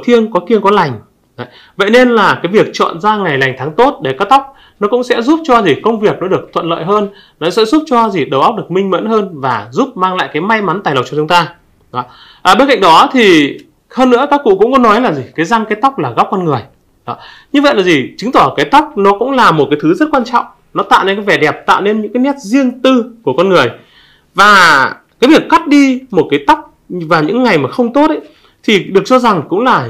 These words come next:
phạm phải những cái điều đại kỵ. Đặc biệt là có những ngày như ngày đinh chẳng hạn, hoặc là ngày mùng một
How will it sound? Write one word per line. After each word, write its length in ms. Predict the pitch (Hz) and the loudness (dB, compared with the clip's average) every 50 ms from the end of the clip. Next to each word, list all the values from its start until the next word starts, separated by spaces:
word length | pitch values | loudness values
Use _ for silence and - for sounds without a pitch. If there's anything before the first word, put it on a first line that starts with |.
| 110 _ - | -12 _ -2
phạm 200 | 202 - 175 165 | -2 -2 -2 -2
phải 120 | 143 113 | -6 -6
những 100 | 143 175 | -6 -6
cái 80 | 220 226 | -4 0
điều 160 | 233 156 131 | 0 0 0
đại 160 | 156 143 147 147 - | 0 -4 -6 -4 -6
kỵ. 200 | 214 190 - - - _ _ _ _ _ | -6 -6 -6 -10 -18 _ _ _ _ _
Đặc 140 | - 165 156 165 | -8 -8 -2 0
biệt 120 | 180 165 | 0 0
là 60 | 147 - | 2 0
có 60 | 143 156 | -2 -2
những 180 | 196 226 247 | -2 0 0
ngày 180 | 240 208 160 131 | 0 0 -2 -2
như 120 | 147 180 | -2 -2
ngày 140 | 196 165 135 | -2 -2 0
đinh 220 | 185 214 240 214 160 | 0 0 0 0 0
chẳng 160 | 139 120 127 | -2 -4 -4
hạn, 160 | 143 - - | -4 -6 -6
hoặc 100 | 135 135 | -6 -6
là 80 | 131 131 | -4 -4
ngày 80 | 131 | -4
mùng 180 | 135 135 131 135 | -2 -2 -2 -2
một 160 | 135 131 127 | 0 -2 -2